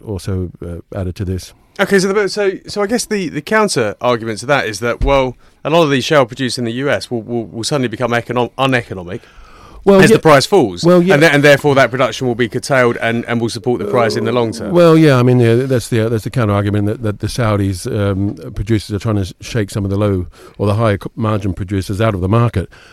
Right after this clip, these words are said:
Speaker 1: But, I mean, I've, I've read, um, I've read differing reports on this. There, there's, there are actually dozens of independents working in, uh, places like the Marcellus and the Bakken Shale.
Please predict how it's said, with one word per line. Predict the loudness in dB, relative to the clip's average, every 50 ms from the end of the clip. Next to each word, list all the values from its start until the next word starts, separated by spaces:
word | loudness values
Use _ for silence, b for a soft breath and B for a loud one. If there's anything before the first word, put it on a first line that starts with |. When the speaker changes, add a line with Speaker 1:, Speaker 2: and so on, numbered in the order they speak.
| B B B
Speaker 1:
But, | 2 4
I | 4
mean, | 6 6
I've, | 6 4 4
I've | 4 2 2 4
read, | 6 4 4 4 2 2 2
um, | 4 4 6 4 4 4 2 0 -2 -6 -10 _ _ _
I've | -2 0 2 4
read | 4 2 2 0
differing | -2 -2 0 0 0 2 2 0 0
reports | -2 -4 -2 0 2 2 2 0 0
on | -2 -2
this. | -2 -2 -4 -2
There, | -2 -2 -2
there's, | 0 0 0 0 -2 -4 -10 _
there | -2 0 0
are | 2
actually | 0 -2 -2 -4 -4
dozens | -2 0 0 0 2 2 2 0 0 0
of | 0 0
independents | 0 0 0 -2 -2 -2 0 0 0 0 -2 -4 -6 -6 -4
working | -2 -2 -2 -2 -2 -2 -2
in, | 0 0 0 -2 -2 -4 -8 -12 -10 -12
uh, | -12
places | -8 -4 -4 -4 -4 -4 -4
like | -4 -2
the | -2
Marcellus | -2 -2 -2 -2 -2 -4 -4 -4 -4 -4 -4
and | -4 -4
the | -2
Bakken | 0 -2 -2 -2 -2 -4 -4 -4 -4
Shale. | -4 -4 -4 -4 -4